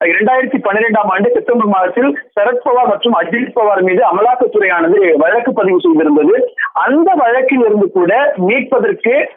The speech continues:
ஆ, பாரதிய ஜனதா கட்சியினுடைய முக்கியமான தலைவர்கள்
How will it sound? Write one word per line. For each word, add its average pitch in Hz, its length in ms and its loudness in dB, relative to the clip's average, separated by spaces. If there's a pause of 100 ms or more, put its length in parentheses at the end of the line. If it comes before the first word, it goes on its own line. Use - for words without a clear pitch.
(260)
ஆ, 165 280 2 (260)
பாரதிய 277 380 2
ஜனதா 226 320 2
கட்சியினுடைய 196 580 2
முக்கியமான 220 580 0
தலைவர்கள் 185 580 2